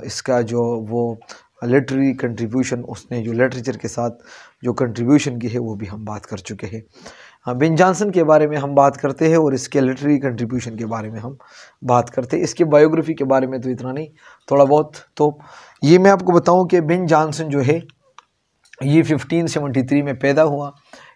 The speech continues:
and सिक्सटीन थर्टी सेवन में उसका डेथ हुई। ये, ये आप जहन में याद रखिएगा कि the contemporary of Shakespeare, यानी ये शेक्सपियर के बाद में आने वाला पर्सन था, लेकिन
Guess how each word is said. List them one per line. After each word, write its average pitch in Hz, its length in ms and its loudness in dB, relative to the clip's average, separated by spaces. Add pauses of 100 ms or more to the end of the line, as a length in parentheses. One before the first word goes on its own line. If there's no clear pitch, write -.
(140)
and 135 100 0
सिक्सटीन 165 560 -4
थर्टी 127 240 -2
सेवन 123 300 -6
में 160 180 -10 (360)
उसका - 300 -4
डेथ 113 200 -4 (120)
हुई। 110 160 -6 (420)
ये, 196 320 4
ये 165 260 2
आप 180 180 6
जहन 170 240 0
में 196 160 -2
याद 175 240 4
रखिएगा 190 400 2
कि 156 300 0
the 139 160 -2
contemporary 151 720 0
of 131 120 0
Shakespeare, 131 600 -6 (460)
यानी 165 180 -2
ये 170 100 6
शेक्सपियर 156 500 0
के 147 460 -2
बाद 127 400 4
में 123 280 -6
आने 113 220 -8
वाला 113 260 -8
पर्सन 123 680 -10
था, 175 240 4 (400)
लेकिन 160 440 2